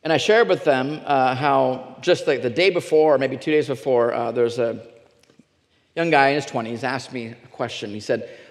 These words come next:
"What do you think that people in their twenties should be focusing on in their life as believers?" And so I did the thing that every small group leader learns on day one is then I said, "Well, what do you think?" That's a good one. Parents use that one. "Okay, what do you think?"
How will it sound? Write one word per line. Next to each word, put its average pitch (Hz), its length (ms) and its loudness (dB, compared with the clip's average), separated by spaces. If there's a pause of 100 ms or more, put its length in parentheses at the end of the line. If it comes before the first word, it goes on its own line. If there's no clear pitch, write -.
(120)
"What 165 120 -6
do 214 40 -8
you 226 100 -8
think 156 380 -6
that 135 180 -4
people 151 300 -2
in 131 60 -4
their 120 100 -6
twenties 104 880 -10 (680)
should 123 160 -10
be 123 60 -4
focusing 123 460 -2
on 98 140 -12
in 104 80 -14
their 104 100 -12
life 95 300 -12
as 98 160 -8
believers?" 95 540 -14
And - 120 -18 (920)
so - 120 -6
I 113 40 0
did 117 220 -2
the 107 80 -10
thing 117 300 -6
that 104 300 -6
every 113 220 -6
small 120 260 -4
group 107 220 -6
leader 113 240 -2
learns 113 460 -6
on 104 180 -12
day 104 160 -6
one 120 260 -6
is 110 160 -8
then 113 140 -8
I 107 120 -10
said, - 400 -8 (200)
"Well, 110 120 -10
what 101 140 -10
do 110 80 -12
you 233 160 -8
think?" - 480 -20 (680)
That's - 140 -20
a - 20 -14
good 107 160 -2
one. 90 140 -12
Parents 117 360 -10
use 117 200 -6
that 113 180 -4
one. 123 160 -8
"Okay, 127 180 -4
what 117 240 -8
do 123 80 -10
you 220 180 -10
think?" - 380 -18